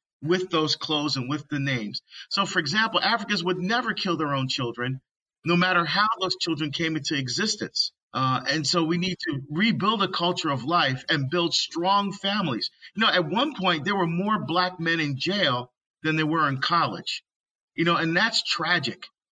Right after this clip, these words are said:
you know, and so we need to, we need to turn that around by building strong nuclear families with fathers and mothers that are deeply committed to each other, that are, that are, uh, faith-filled, and that make the priority, um, loving,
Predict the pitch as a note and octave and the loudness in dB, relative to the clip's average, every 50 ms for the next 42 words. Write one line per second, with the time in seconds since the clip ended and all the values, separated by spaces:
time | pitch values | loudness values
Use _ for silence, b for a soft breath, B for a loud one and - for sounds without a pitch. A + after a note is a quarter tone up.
0 | _ _ _ _ _ _ _ - D3+ D3+ D3+ D#3 D#3+ - F3 F3 - - F#3+ F3+ | _ _ _ _ _ _ _ -4 -2 0 2 2 2 0 0 0 0 2 2 2
1 | F3+ E3+ D#3 D3+ D#3+ G3 A#3+ B3 C4 B3+ F#3 F3+ D#3 F3 G#3 A3 A#3 G3+ F3 F3+ | 2 2 0 -2 -4 -2 -2 0 0 0 0 0 0 0 0 0 0 0 0 -2
2 | F#3 - F#3+ F#3+ F#3+ F#3 F3 D#3+ E3 F3+ G3 G3 E3+ D#3 D3 C#3 B2+ D3 F3+ F#3+ | -2 0 -2 0 0 0 0 0 2 2 2 2 2 2 2 2 2 0 0 0
3 | E3+ F3+ F3+ F3 - - - D#3+ F3 F#3 G3 F#3+ F#3 F#3 F#3 - F3+ F3+ F3 - | 0 0 0 0 0 -2 -2 0 0 0 2 0 0 -2 -4 -4 -4 -6 -4 -2
4 | - D3+ D3 C#3+ C#3+ D3 C#3 C3 - C3 C3 - _ - D#3+ E3 F3 F3+ F#3+ F#3+ | 0 0 2 2 2 0 -2 -4 -4 -6 -6 -6 _ 0 2 2 2 2 2 0
5 | F#3+ F#3 - - _ _ _ _ _ _ - D3+ D3+ C#3+ C#3+ D3 D#3+ E3+ E3 F#3 | -2 -4 -6 -10 _ _ _ _ _ _ -2 0 0 2 2 2 2 2 2 2
6 | F3+ - - D3+ C3+ B2+ A#2 A2 - F3 - - - G3+ G3+ G3+ - F3 E3 F3 | 0 2 2 0 0 0 -2 -2 -2 -4 -2 -2 -2 -2 -2 -2 -2 -2 0 0
7 | F3+ F#3 F#3 F#3 - F#3 F3+ F#3 F#3 F#3+ F#3 F3+ F3+ G3+ G3 G#3 - _ _ _ | 0 0 0 -2 -2 -2 0 0 0 2 2 2 2 0 -2 -4 -8 _ _ _
8 | _ _ _ _ _ _ _ - D3 D#3 D3+ D3 C#3+ C3 - - - - D3 C#3+ | _ _ _ _ _ _ _ 0 2 4 4 4 4 2 2 -2 -4 -2 2 2
9 | C3+ C3 B2 A2 - - A#2 A#2 A2+ - - - - G3+ G3 G#3+ G#3 G#3 - - | 4 4 2 2 2 2 2 2 2 0 -4 -2 0 0 2 2 0 -2 -6 -4
10 | - G3+ G3+ G#3 A3 A#3+ B3 A#3+ - - _ _ _ _ _ _ _ _ - E3 | -2 0 2 2 2 2 0 -2 -4 -12 _ _ _ _ _ _ _ _ -2 0
11 | D#3+ D3+ D#3 D3+ D3 D3+ D#3 E3+ F#3 F3+ F3+ - - - D#3+ D#3 D#3 D#3+ F3+ F3+ | 2 2 2 2 2 2 2 2 2 0 -2 -4 -2 0 2 2 4 4 4 4
12 | F3 E3 D3+ C#3 C3+ C3 B2+ B B B B B B B - C#3 C#3+ C3+ C3+ C3 | 4 2 2 0 0 -2 -4 B B B B B B B -2 0 0 2 2 2
13 | C3 C3 B2+ - - - G#2 C#3+ D3+ D#3+ E3+ F3 D#3+ F3+ F3+ F3 F3 E3+ C3+ - | 0 0 -2 -4 -4 -4 -2 0 2 2 2 2 2 2 2 2 2 0 -2 -6
14 | - - - | -10 -14 -14